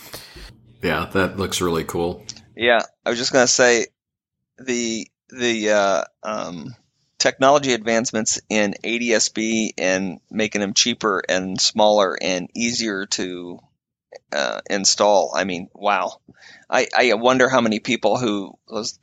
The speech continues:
Speaker 2: jumped right in on, in the beginning and paid those big bucks, the ten and fifteen and the twenty thousand dollars for their new solution,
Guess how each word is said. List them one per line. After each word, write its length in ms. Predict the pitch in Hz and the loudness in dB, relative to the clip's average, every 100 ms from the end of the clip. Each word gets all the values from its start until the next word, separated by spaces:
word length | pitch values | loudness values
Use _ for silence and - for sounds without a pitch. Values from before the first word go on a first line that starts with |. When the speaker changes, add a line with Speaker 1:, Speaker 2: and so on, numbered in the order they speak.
| - | 0
Speaker 2:
jumped 280 | 117 117 | 2 2
right 220 | 113 95 107 | 2 4 4
in 160 | 104 | 2
on, 200 | 101 101 | 2 -2
in 80 | - | -4
the 80 | 95 | -6
beginning 460 | 92 101 101 98 | -4 0 0 0
and 120 | 90 - | -2 -2
paid 220 | 113 - | -4 -2
those 200 | 87 82 | -4 -2
big 260 | 101 - | -4 -2
bucks, 360 | - 95 92 - | 2 2 2 -4
the 80 | 87 | -6
ten 220 | - 104 | -2 -2
and 140 | 92 | -2
fifteen 480 | - 101 - 92 92 | -2 -4 -4 -4 -2
and 100 | 90 | -4
the 60 | 90 | -6
twenty 280 | - 92 87 | -4 -4 0
thousand 360 | 87 85 90 | 0 0 0
dollars 320 | 87 90 85 | 2 2 2
for 160 | - 82 | -2 -4
their 300 | 87 92 90 | -2 -2 -2
new 160 | 113 113 | 0 0
solution, 640 | - 101 101 - - 92 | 2 2 0 0 -2 -4